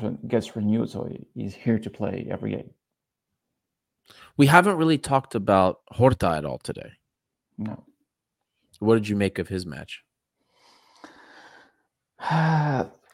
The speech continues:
Speaker 1: I don't recall the, the player named,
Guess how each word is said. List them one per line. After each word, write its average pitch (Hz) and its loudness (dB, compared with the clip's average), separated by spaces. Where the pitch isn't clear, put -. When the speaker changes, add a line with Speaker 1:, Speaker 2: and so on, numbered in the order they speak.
Speaker 1:
I - -6
don't 135 2
recall 110 -2
the, 107 -2
the 107 -6
player 104 0
named, 98 -2